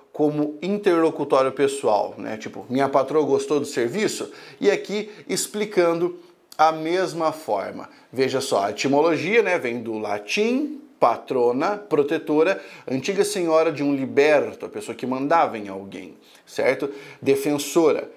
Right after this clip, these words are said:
então é o feminino de patronos, beleza? Então, sempre que você tiver dificuldades, ou consulte o dicionário,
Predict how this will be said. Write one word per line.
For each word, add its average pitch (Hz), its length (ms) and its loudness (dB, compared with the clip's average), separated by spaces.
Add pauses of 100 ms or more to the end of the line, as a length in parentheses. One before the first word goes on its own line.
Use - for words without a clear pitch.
(200)
então 143 380 -2
é 160 80 4
o 156 80 4
feminino 143 480 -4
de 139 320 -4 (180)
patronos, 107 880 -4
beleza? 226 720 4 (240)
Então, 233 460 4
sempre 311 400 -6
que 240 120 -8
você 180 220 -8
tiver 120 320 -4
dificuldades, 165 800 0 (160)
ou 269 300 4
consulte 196 500 -6
o 151 40 -16
dicionário, 208 600 2